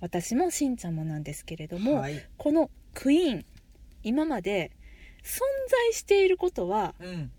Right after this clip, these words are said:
Speaker 1: 知っていたけれども、
Speaker 2: いや、
Speaker 1: うん。
Speaker 2: 曲もたくさん知っている。
Speaker 1: そう、実は知ってたよね。
Speaker 2: うん、めっちゃ知ってる。
Speaker 1: 実は知ってた。
Speaker 2: はい。
Speaker 1: けど、もう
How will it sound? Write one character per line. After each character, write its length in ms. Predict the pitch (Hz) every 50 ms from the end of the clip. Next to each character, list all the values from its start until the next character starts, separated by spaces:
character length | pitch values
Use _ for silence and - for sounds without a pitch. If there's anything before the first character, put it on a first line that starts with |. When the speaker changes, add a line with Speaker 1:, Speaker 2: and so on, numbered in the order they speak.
| - -
Speaker 1:
知 180 | - - - 208
っ 40 | -
て 260 | - - - - 214
い 120 | 214 220
た 200 | - - 160 - - - - - - - - - - - -
け 140 | - 403
れ 120 | 339 294 208
ど 120 | 180 165
も、 300 | 165 202 226 208 170 - - - - - - - - - - -
Speaker 2:
い 40 | -
や、 40 | 196
Speaker 1:
う 40 | 175
ん。 20 |
Speaker 2:
曲 340 | 170 277 330 - - 427 415
も 120 | 403 381
た 200 | - - 294 277
く 80 | - -
さ 300 | - - 381 349 339 339
ん 20 |
知 240 | 339 - - - -
っ 100 | - - -
て 100 | 269 269
い 160 | 254 240 233
る。 140 | 180 202 175
Speaker 1:
そ 160 | - - 208
う、 40 | 185
実 280 | 180 254 - - 415
は 80 | 262 254
知 100 | - -
っ 40 | -
て 120 | - 214
た 80 | - 185
よ 80 | 170
ね。 160 | 196 202 202 247
Speaker 2:
う 20 |
ん、 20 | 175
め 100 | 196 226
っ 60 | 233 -
ち 80 | -
ゃ 60 | 294 285
知 140 | - 294
っ 40 | 269 -
て 80 | 175
る。 60 | 180 170
Speaker 1:
実 280 | 285 - - - 370
は 180 | 370 330 262 220
知 180 | - - - 170
っ 20 |
て 240 | - - - 196 180
た。 180 | - 170 151 -
Speaker 2:
は 240 | 160 156 180 165 156
い。 120 | 135 113
Speaker 1:
け 240 | - - - 466 - -
ど、 360 | 269 320 339 285 208 180 196
も 160 | 294 359
う 40 | 359